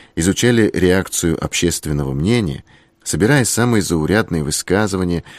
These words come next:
голоса неспециалистов, и показали таким образом удивительно тесную связь между изменениями этого мнения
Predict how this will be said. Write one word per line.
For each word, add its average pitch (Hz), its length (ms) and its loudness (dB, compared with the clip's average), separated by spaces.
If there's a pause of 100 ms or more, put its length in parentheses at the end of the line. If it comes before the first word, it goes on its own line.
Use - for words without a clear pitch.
(140)
голоса 90 400 2
неспециалистов, 98 1120 0 (300)
и 101 100 -2
показали 95 540 2
таким 78 340 -2
образом 127 380 2 (260)
удивительно 151 560 2
тесную 117 540 0
связь 117 400 0
между 85 520 -2
изменениями 92 920 0
этого 76 320 -4
мнения 139 480 0